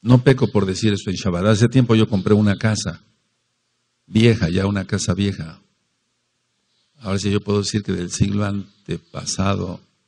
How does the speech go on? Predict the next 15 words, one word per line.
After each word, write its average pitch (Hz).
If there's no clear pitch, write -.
no 165
pasado. 92
Y 98
entonces 123
yo 107
contraté 104
un 104
arquitecto, 107
todavía 101
no 98
conocíamos 95
a 101
nuestro 90
Ban 95
Ag 92